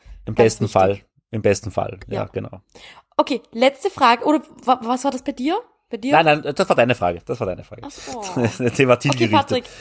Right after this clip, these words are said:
Speaker 1: Ja.
Speaker 2: wenn du deinem, wenn du deinem verletzten Ich einen einzigen Rat geben könntest nach, im Nachhinein,
Speaker 1: Oh.
Speaker 2: welcher wäre das?
Speaker 1: Hm.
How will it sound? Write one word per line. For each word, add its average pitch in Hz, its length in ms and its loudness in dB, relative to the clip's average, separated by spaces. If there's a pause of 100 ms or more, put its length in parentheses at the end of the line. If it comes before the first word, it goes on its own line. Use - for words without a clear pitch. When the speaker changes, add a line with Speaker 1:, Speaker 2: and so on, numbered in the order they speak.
(180)
Speaker 1:
Ja. 120 240 4
Speaker 2:
wenn 294 280 4
du 359 100 -2
deinem, 294 400 0 (220)
wenn 247 280 0
du 359 280 0 (760)
deinem 247 260 4
verletzten 262 520 -2
Ich - 400 -2 (1700)
einen 269 260 4
einzigen 262 400 0
Rat 233 240 2
geben 190 220 -6
könntest 175 500 -8
nach, 185 140 -6
im 139 120 -12
Nachhinein, 107 420 4
Speaker 1:
Oh. 95 60 -6 (600)
Speaker 2:
welcher 240 340 0
wäre 208 240 2
das? 175 300 -8 (3750)
Speaker 1:
Hm. 92 240 -14